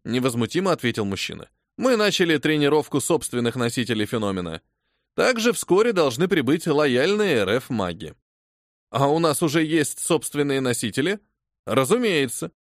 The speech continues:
Пока что мы имеем примерно одного носителя на двадцать тысяч человек. Впрочем, зона контакта держится лишь второй месяц, и в будущем, возможно, число магов на тысячу человек населения изменится.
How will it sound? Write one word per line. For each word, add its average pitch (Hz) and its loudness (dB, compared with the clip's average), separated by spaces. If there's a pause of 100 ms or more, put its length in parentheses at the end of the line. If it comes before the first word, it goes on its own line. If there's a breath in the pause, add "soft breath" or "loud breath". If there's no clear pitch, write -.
(180)
Пока 190 2
что - 0
мы 160 0
имеем 147 0
примерно 139 2
одного 143 2
носителя 127 0
на 113 0
двадцать 113 -2
тысяч 113 -2
человек. 117 -2 (540)
Впрочем, 220 0
зона 180 2
контакта 135 0
держится 151 -2
лишь 139 -2
второй 131 0
месяц, 120 -2 (300)
и 165 2
в 160 0
будущем, 226 0
возможно, 156 2
число 143 0
магов 156 0
на 135 0
тысячу 123 -2
человек 104 -2
населения 190 0
изменится. 90 -6